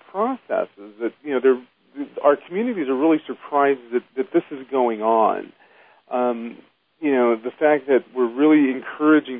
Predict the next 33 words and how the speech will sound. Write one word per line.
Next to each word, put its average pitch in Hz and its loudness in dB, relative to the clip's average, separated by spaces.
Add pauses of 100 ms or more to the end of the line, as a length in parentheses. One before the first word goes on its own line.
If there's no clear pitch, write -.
people 123 -8
to 127 -4
register 123 0
and 110 -6
talking 143 -2
about 117 -4
the 117 -2
importance 120 -2
of, 117 2 (560)
of 139 0 (180)
voting 143 2
and, 117 -6
and, 113 -6
and 123 -10
that 117 -2 (560)
really, 202 0 (760)
you 147 -10
know, 151 4
opening 214 4
doors 196 6
and 175 -2
saying, 165 2
"Welcome, 147 4
welcome 226 4
to 233 -6
the 202 -2
electoral 196 4
process," 185 2 (100)
that 131 -2 (120)
this 185 -6
is 208 -10
not 185 2 (460)
something 175 -4